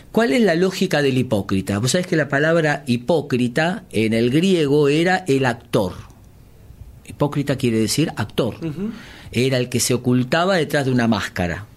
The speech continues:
Speaker 1: No, no hay que confundir con Hipócrates,
Speaker 2: Claro.
Speaker 1: ¿eh? Que es de la medicina. Hipócrita era el actor, el que simulaba. Entonces, ¿qué le pasa al hipócrita? Muestra una imagen social distinta de su yo interno.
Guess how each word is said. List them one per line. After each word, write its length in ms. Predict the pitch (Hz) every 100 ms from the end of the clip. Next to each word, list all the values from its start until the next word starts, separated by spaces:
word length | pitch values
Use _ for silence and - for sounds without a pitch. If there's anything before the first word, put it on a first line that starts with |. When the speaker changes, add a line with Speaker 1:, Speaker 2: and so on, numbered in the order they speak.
| -
Speaker 1:
No, 280 | 113 127 -
no 100 | 123
hay 80 | 135
que 100 | 139
confundir 300 | 131 143 170
con 140 | 151
Hipócrates, 720 | 147 151 147 113 104 98 101
Speaker 2:
Claro. 160 | 151 160
Speaker 1:
¿eh? 60 | 127
Que 140 | 127
es 40 |
de 80 | 123
la 120 | 123
medicina. 540 | 120 117 110 95 87 - - - - -
Hipócrita 680 | 127 - 139 - 104 135
era 200 | 170 190 185
el 180 | 135 135
actor, 340 | 120 - 104 107
el 160 | 110
que 120 | 131
simulaba. 680 | 123 139 135 131 101 98 98 - - -
Entonces, 240 | - 214
¿qué 140 | 269
le 100 | 339
pasa 300 | 180 98 -
al 80 | 95
hipócrita? 600 | 101 101 95 98 98 98 -
Muestra 680 | 151 185 226 226 - 175 147
una 180 | 147 135
imagen 680 | 143 143 117 - 113 113
social 680 | 113 180 180 247 247 247 254
distinta 880 | 196 139 226 208 - 254 262 311 254
de 120 | 220
su 180 | 147 147
yo 300 | 135 190 208
interno. 800 | 151 135 131 190 143 101 87 85